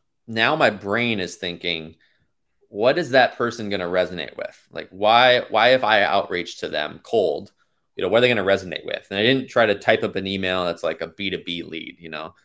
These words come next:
"Oh, this is the reason why." I just, like, thought of it as a human level. I said,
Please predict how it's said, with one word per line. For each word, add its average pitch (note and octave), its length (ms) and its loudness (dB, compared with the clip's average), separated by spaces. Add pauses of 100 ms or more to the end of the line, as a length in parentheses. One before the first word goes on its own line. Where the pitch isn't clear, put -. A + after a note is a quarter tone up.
(560)
"Oh, G2+ 220 4
this G2 160 0
is F#2 120 -6
the F#2 100 -8
reason F2+ 300 -6
why." F2 400 4
I G2 80 2
just, G#2+ 240 -2
like, G2 220 -2 (280)
thought A2+ 160 4
of A2 80 2
it G2 80 4
as F2+ 120 0
a D2+ 60 -10
human F2+ 400 -6
level. - 440 -10
I - 60 -10
said, F2 300 -2